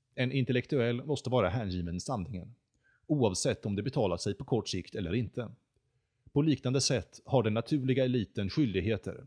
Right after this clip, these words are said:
som vida sträcker sig förbi dem själva och deras familjer. Ju mer framgångsrika de är som affärsmän och yrkesmän,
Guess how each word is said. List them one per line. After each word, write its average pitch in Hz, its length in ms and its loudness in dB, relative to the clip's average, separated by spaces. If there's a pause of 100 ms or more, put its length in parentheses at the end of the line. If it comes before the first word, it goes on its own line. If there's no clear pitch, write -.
(140)
som 104 240 -2
vida 110 300 2
sträcker 104 340 -4
sig 98 160 -2
förbi 110 500 -4
dem 98 180 -4
själva 95 460 -4 (100)
och - 200 -4
deras 92 240 0
familjer. 110 440 -6 (880)
Ju 131 180 0
mer 139 220 2
framgångsrika 107 1000 -4
de 139 80 0
är 104 160 0
som 95 180 -4
affärsmän 110 560 -4
och 95 160 -6
yrkesmän, 98 520 -6